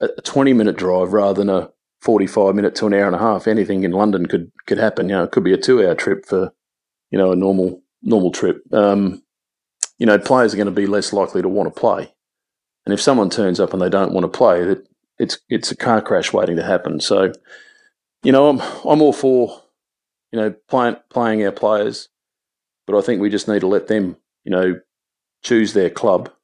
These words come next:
Um, and some guys have been playing at a club for a long time, and then all of a sudden next year they're, they're playing it somewhere else. And, you know, that's, that's not, that's not what club cricket should be. You should be there playing with your mates, having fun, and, you know, winning games of cricket for that,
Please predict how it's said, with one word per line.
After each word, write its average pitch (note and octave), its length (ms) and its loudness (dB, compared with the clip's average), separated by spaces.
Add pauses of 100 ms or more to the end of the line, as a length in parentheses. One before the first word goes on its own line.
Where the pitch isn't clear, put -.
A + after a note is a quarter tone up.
(320)
Um, G2 480 -2
and A2 80 -2
some C3+ 200 2
guys G2+ 180 4
have F2+ 80 -4
been G2 100 -2
playing G#2 280 0
at F#2 80 0
a F2 40 -2
club G2 280 0
for G#2+ 100 2
a G#2 60 4
long G#2 220 2
time, B2 300 0
and G2 80 0
then G#2 120 2
all G2+ 160 4
of F#2+ 60 0
a - 20 -6
sudden G2+ 300 -2
next - 280 -6
year G2 160 0
they're, G2 280 0 (600)
they're - 80 0
playing G#2+ 260 2
it - 80 -2
somewhere G2 340 2
else. F2 280 0
And, F#2 300 -2 (520)
you G2 80 -4
know, F2+ 160 0
that's, F2+ 340 -2
that's F#2+ 220 -2
not, F#2 260 -2 (380)
that's - 180 0
not - 120 2
what F2 160 0
club D#2+ 180 0
cricket F#2 220 -2
should F2+ 180 -2
be. G#2 180 2
You - 120 -2
should - 140 -6
be F#2 60 2
there F#2+ 160 2
playing A2 240 -2
with F2+ 120 -6
your G2 100 -2
mates, G#2+ 260 0
having G2+ 220 0
fun, A#2+ 360 0 (720)
and, A2+ 360 4 (160)
you - 120 0
know, A#2 100 4
winning A#2+ 220 4
games A#2 240 2
of G#2+ 80 -4
cricket C3 240 -2
for - 120 -4
that, A2+ 140 2